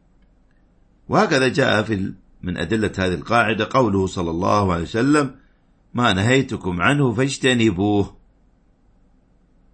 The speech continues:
فإنه يفيد وجوب اجتناب المنهي عنه، وذلك هو المطلوب.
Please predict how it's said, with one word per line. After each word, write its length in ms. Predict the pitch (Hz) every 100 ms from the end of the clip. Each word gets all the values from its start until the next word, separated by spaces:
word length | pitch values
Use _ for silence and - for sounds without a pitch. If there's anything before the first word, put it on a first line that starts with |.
| _ _ _ -
فإنه 360 | 107 120 113
يفيد 540 | 117 101 156 139 139 - _ _ _ _ _ _ _
وجوب 600 | 92 87 117 143 147 147 - _ _ _ -
اجتناب 560 | - 95 120 139 113
المنهي 400 | 107 127 123 120
عنه، 340 | 123 139 90 - _ _ _ _ _ _ _ _ _ _ -
وذلك 460 | 98 139 139 123 127
هو 200 | 127 127
المطلوب. 580 | 117 110 131 135 -